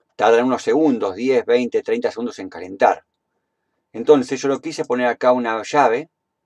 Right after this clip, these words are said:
de encendido. Miren lo que va a pasar. Yo le doy a la barra espaciadora.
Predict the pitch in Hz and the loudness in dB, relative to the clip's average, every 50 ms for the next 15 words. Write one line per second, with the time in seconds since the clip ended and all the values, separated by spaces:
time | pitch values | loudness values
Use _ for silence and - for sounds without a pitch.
0 | _ _ _ _ _ _ 95 110 107 101 - - 104 104 104 98 92 85 82 - | _ _ _ _ _ _ -6 -6 -6 -6 -6 -8 -8 -8 -8 -8 -10 -10 -10 -8
1 | - 127 139 143 139 127 113 - 113 104 101 - - 95 92 - - 78 - _ | -6 -4 -2 -2 -2 -2 -2 -2 -2 -2 -2 -4 -6 -8 -8 -6 -8 -10 -10 _
2 | _ _ _ _ _ _ _ _ _ _ _ - - 101 104 110 117 123 127 127 | _ _ _ _ _ _ _ _ _ _ _ -6 -4 0 4 4 6 6 6 4
3 | 135 139 165 170 160 156 143 - 147 139 - 156 170 185 180 175 180 185 - | 6 6 6 4 4 0 -4 -6 -6 -2 2 2 4 4 4 2 0 -2 -4